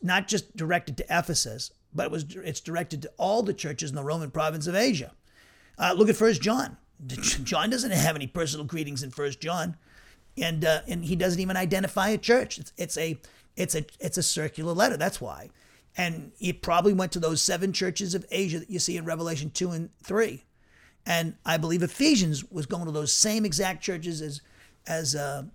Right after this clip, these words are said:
as, um, Revelation was and First John was, for that matter. H J Cadbury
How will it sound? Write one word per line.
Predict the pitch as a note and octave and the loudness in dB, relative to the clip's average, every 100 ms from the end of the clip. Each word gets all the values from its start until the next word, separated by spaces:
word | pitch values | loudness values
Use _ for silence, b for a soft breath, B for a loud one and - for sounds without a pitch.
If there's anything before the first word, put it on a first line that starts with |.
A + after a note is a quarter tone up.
| - - | -12 -8
as, | D3+ D3 | -6 -6
um, | C#3 C3 C3 C#3+ - _ D#4 D3+ | -8 -8 -10 -14 -18 _ -12 -6
Revelation | D3 E3+ F#3 F3 F#3+ G3+ | 2 4 4 2 2 0
was | F3+ F#3+ G3 | 0 0 -2
and | B2+ | -6
First | F3 F3+ - | -4 -4 -2
John | - G#3+ C#3+ | -4 -2 -4
was, | G#2 - | -6 -10
for | B2 | -12
that | G#2+ D2+ | -12 -14
matter. | - A1+ - _ _ b b b b _ - | -18 -18 -20 _ _ b b b b _ 2
H | A3 A#3 - | 2 2 2
J | A#3 G#3+ | 4 6
Cadbury | - G3 F3 D3 B2 - | 6 4 4 -2 -6 -14